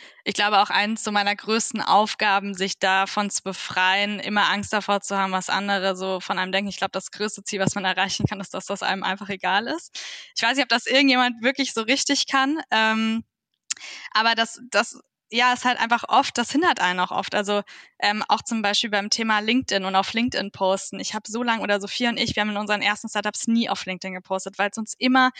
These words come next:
was zurückgehalten hat. Wir fanden das immer irgendwie peinlich und dachten uns so, "Was haben wir denn jetzt da irgendwie zu erzählen?" Und ich glaube auch tatsächlich einfach nur dadurch, dass wir jetzt Mitgründer, also Sophia ein Mitgründer, ich eine Mitgründerin haben, die einfach,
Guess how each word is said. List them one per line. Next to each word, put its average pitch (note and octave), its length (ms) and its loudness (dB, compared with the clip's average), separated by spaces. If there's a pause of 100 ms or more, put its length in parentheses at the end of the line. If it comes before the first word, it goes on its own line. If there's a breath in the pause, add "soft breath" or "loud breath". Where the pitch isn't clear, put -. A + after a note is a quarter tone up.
(360 loud breath)
was A3 220 0
zurückgehalten G#3 600 0
hat. F#3 100 -2
Wir G3 100 0
fanden A3+ 180 0
das A3 120 0
immer A#3+ 320 2
irgendwie A3+ 200 0
peinlich A3 420 -2
und G#3+ 60 -8
dachten G#3 240 -4
uns A3 120 -8
so, G3+ 60 -6
"Was G3+ 180 -4
haben G#3+ 120 -4
wir A3+ 120 -2
denn A3 180 -2
jetzt G#3 220 -6
da G#3 100 2
irgendwie G#3 240 -4
zu - 160 -4
erzählen?" G#3 680 2 (400 loud breath)
Und A3 120 2
ich A3 120 2
glaube A3 240 4
auch A3 100 4
tatsächlich A3 420 0
einfach A3 260 0
nur B3 340 4 (160)
dadurch, A3 280 2
dass G#3+ 220 -2
wir G#3 100 0
jetzt - 180 0
Mitgründer, G#3+ 720 0
also F#3+ 440 0
Sophia G3+ 240 -2
ein G3+ 60 0
Mitgründer, G#3+ 340 -2
ich G3 100 -4
eine G#3 80 -2
Mitgründerin G3+ 580 -2
haben, G#3 160 2
die G3 120 -2
einfach, G3 300 0